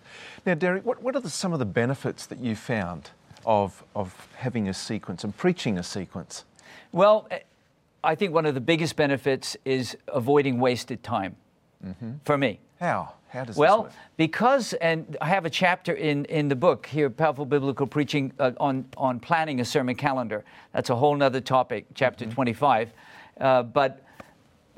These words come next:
Speaker 2: because I've taken some time to, to map out this series, um, I'm not wondering, when I was a young preacher, Anthony, I'd s-,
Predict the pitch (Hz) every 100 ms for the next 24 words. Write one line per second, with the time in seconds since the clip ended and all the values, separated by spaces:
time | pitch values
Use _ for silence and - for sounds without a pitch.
0 | 139 165 - 226 247 208 175 - 233 240
1 | 202 190 165 - 196 170 143 135 _ -
2 | 165 143 - - 143 - 147 151 151 208
3 | 240 - 139 120 - 156 110 87 139 -
4 | _ _ - - - _ - 143 139 135
5 | - - - 170 208 240 233 175 208 240
6 | 208 143 131 - - 202 277 277 175 160
7 | 185 180 - 190 180 196 185 - 165 170
8 | 185 180 151 123 - 147 165 - -